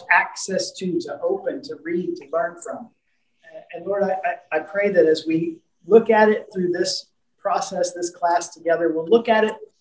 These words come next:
maybe with a little different, uh, point of view, in a little different light, and it'll help us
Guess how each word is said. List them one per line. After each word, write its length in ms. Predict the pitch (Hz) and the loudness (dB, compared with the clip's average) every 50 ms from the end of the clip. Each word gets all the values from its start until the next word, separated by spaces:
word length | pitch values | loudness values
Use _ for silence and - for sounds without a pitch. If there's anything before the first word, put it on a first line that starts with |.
| _ _ _ | _ _ _
maybe 280 | 214 269 294 285 349 349 | 2 2 4 4 6 6
with 180 | 339 285 226 | 6 8 8
a 40 | 247 | 8
little 320 | 240 226 233 254 269 262 | 8 8 6 4 4 2
different, 380 | 214 214 214 - - 226 220 - - _ _ _ _ _ _ _ _ _ _ _ _ _ _ | 2 2 2 2 0 -4 -4 -4 -8 _ _ _ _ _ _ _ _ _ _ _ _ _ _
uh, 160 | 180 175 175 | -8 -8 -8
point 260 | 175 - - 240 233 226 | -8 -6 -2 2 2 2
of 80 | 214 | 4
view, 400 | 202 247 247 196 165 156 196 220 - | 4 4 4 4 4 2 0 -2 -2
in 160 | - 233 254 | -2 -2 2
a 60 | 262 | 2
little 260 | 240 233 262 254 240 | 2 2 2 0 2
different 360 | 214 240 233 - 220 - - | 2 2 2 0 -4 -8 -4
light, 240 | 175 180 180 170 156 | -2 0 0 0 0
and 160 | 156 160 180 | -2 -8 -10
it'll 200 | 185 180 180 185 | -12 -10 -10 -8
help 220 | 185 208 226 - 208 | -2 -2 -2 0 0
us 300 | 196 190 - - - | -2 -2 -2 -4 -8